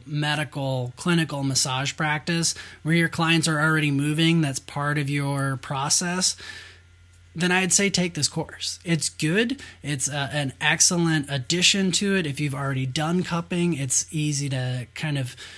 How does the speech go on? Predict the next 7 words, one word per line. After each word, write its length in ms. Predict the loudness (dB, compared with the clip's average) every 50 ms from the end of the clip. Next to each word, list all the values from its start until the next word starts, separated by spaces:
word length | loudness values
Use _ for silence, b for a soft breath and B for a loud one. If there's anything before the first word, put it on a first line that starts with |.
| B B B B
throw 320 | -10 -4 0 0 2 2
the 140 | 2 2 2
movement 640 | 2 4 4 4 4 2 2 0 0 0 -2 -2
into 800 | -2 0 0 0 0 0 -2 -2 -2 -2 -2 -2 -2 -2 -2 -4 -4
that 260 | -2 -4 -4 -4 -6
process. 680 | -6 -6 -4 -2 0 0 0 0 0 0 0 -2 -2 -4 B B B B B
So 420 | -2 0 0 2 0 0 -2 -4